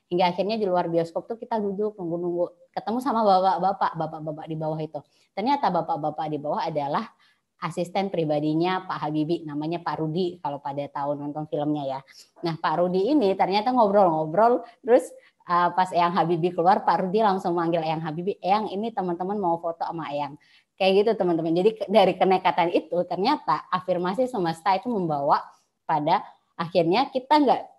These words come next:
ikut nonton bareng sama Eyang Habibie, tapi kita bisa nonton bareng sama Eyang Habib-, Eyang Habibie. Nah, teman-teman, ini mumpung teman-teman masih kuliah, I would say, I would say buat teman-teman,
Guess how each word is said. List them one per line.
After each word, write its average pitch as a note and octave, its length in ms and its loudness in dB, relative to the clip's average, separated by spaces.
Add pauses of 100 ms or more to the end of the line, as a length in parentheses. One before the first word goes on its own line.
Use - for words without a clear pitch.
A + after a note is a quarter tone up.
ikut G3+ 260 0
nonton F3+ 380 4
bareng E3+ 260 6
sama E3 240 0
Eyang D#3 220 -2
Habibie, D#3 420 -6
tapi G3 240 -8
kita G3+ 160 -6
bisa F3+ 300 -6
nonton E3 320 -2
bareng E3 260 -4
sama C#3+ 300 -10
Eyang C#3 240 -16
Habib-, D3+ 340 -16 (540)
Eyang D#3 260 0
Habibie. C#3 480 -12 (920)
Nah, D#3+ 160 -4 (400)
teman-teman, F3+ 720 0
ini A3+ 100 0
mumpung F#3+ 400 2
teman-teman D3+ 460 -2
masih D3 320 -8
kuliah, C3 420 -10 (460)
I E3 80 0
would A#3+ 160 -2
say, C3+ 480 -6 (160)
I E3+ 80 -2
would E3 160 -6
say F3 400 -2
buat D#3 240 -4
teman-teman, D3 720 -6